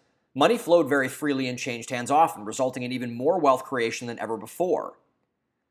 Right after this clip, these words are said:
With a stable economy under their feet, this allowed black Americans the freedom to create better lives for themselves. Marriages under black families thrived. They had children who grew up in stable homes. They bought property. They owned things.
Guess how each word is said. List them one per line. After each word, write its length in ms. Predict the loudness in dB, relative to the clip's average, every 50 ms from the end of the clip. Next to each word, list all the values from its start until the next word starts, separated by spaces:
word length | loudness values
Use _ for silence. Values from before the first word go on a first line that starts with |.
| _ _ _ _ _ _ _ _ _ _ -2
With 100 | 0 0
a 60 | 0
stable 340 | 2 2 2 2 4 4 2
economy 420 | 2 4 4 4 4 4 2 0
under 160 | -2 -4 -4 -4
their 140 | -6 -6
feet, 340 | -6 -8 -10 -8 -8 -8 -4
this 160 | -2 -2 0
allowed 280 | 4 6 8 8 8 6
black 260 | 6 4 4 4 4
Americans 500 | 2 0 2 0 0 0 -2 -4 -8 -6
the 80 | -8 -8
freedom 320 | -6 -4 -6 -4 -4 -6
to 60 | -8
create 320 | -8 -6 -4 -4 -4 -2 -2
better 160 | -2 -2 2
lives 320 | 4 6 6 6 6 4
for 100 | 0 -8
themselves. 680 | -10 -12 -10 -6 -6 -4 -4 -6 -6 -8 -12 -12 -12 _ _ _ _ _ _ _ _
Marriages 480 | 0 4 8 10 10 8 8 4 -4 -8
under 140 | -8 -8 -6
black 300 | -2 0 0 0 0 -2
families 360 | -8 -8 -8 -8 -10 -12 -8
thrived. 500 | -4 -2 -2 -2 -2 -4 -6 -12 -16 -20 _ _ _ _ _ -2
They 120 | 4 6 6
had 140 | 6 6
children 280 | 4 2 0 0 0 -2
who 100 | -4 -4
grew 160 | -2 0 -2
up 120 | -2 -2 -4
in 40 |
stable 300 | -10 -8 -6 -4 -4 -4 0
homes. 440 | 4 4 4 4 2 -2 -10 -8 -6
They 80 | -2
bought 200 | 2 2 0 2
property. 520 | 6 8 8 8 8 6 0 -6 -6 -8 -8
They 160 | -8 -6 -4
owned 280 | -2 -2 -2 -2 -4
things. 500 | -8 -8 -10 -10 -10 -12 -12 -12 -12 -12